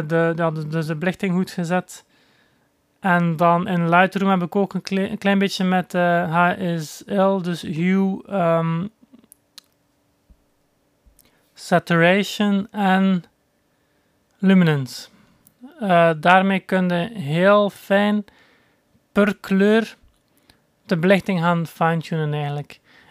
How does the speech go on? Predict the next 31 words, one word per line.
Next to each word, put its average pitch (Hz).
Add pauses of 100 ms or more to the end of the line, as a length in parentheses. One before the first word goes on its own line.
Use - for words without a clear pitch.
En 185
dit 190
was 220
nu 214
een 185
foto, 214
dus 190
de 185
motor 208
is 190
een, 180
het 185
is 180
een 175
rode 190
motorfiets 208
voor 185
de 180
mensen 175
die 170
interesse 175
hebben 170
in 165
motorfietsen. 175
Het 165
is 160
een 160
Zero 180
S -
R 165
F -